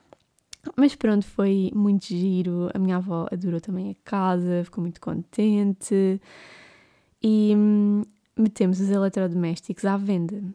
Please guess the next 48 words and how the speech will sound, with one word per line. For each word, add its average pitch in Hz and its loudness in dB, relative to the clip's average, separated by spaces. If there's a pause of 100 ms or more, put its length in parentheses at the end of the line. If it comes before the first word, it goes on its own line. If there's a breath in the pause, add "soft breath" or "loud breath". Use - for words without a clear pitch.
(160)
porque - -8
nós 170 -2
vamos 170 -6
reformular 180 -2
a 170 -8
cozinha 196 0
toda. 202 0
Metemos, 202 -2
eu 208 -2
pus 196 0
um 196 4
videozinho 180 2
no 180 2
meu 180 4
Instagram 180 -2
a - -4
dizer 185 -4
que - -8
estava 185 -2
a 185 -2
vender 175 -2
a 175 0
nossa 185 -4
cozinha, 180 -2
quem 185 -6
quisesse 190 -8
armários, 180 -2 (760 loud breath)
ou 208 4
os 196 2
eletrodomésticos. 190 2
Vendemos 214 4
mesmo 214 4
tudo 220 0
por 226 0
um 220 4
preço 208 -2
muito, 233 4
muito 233 4
simbólico, 175 0
porque - -16
só 202 -4
queríamos 190 -2
despachar 190 -2
as 185 -4
coisas 170 -2
e 170 -4
também 180 0
fazer 180 -2